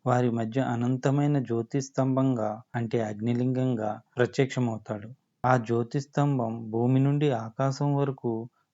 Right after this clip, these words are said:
వెలుగుపోతూ కనిపించింది. శివుడు ఇద్దరికీ ఇలా చెప్పారు, "ఈ జ్యోతి రూపానికి ఎవరు చివర కనుగొంటారో వారు శ్రేష్ఠులుగా భావించబడతారు" అని.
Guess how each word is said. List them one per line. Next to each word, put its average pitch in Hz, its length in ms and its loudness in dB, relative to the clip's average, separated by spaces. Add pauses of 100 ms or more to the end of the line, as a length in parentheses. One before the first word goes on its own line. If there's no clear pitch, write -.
వెలుగుపోతూ 131 720 2
కనిపించింది. 107 800 -2 (160)
శివుడు 123 320 2
ఇద్దరికీ 123 520 2
ఇలా 127 320 4
చెప్పారు, 117 640 -4
"ఈ 127 120 4 (100)
జ్యోతి 117 340 2
రూపానికి 143 520 2
ఎవరు 120 380 2
చివర 127 360 0
కనుగొంటారో 117 920 2 (100)
వారు 135 180 8
శ్రేష్ఠులుగా 135 760 2
భావించబడతారు" 110 920 0
అని. 104 300 -8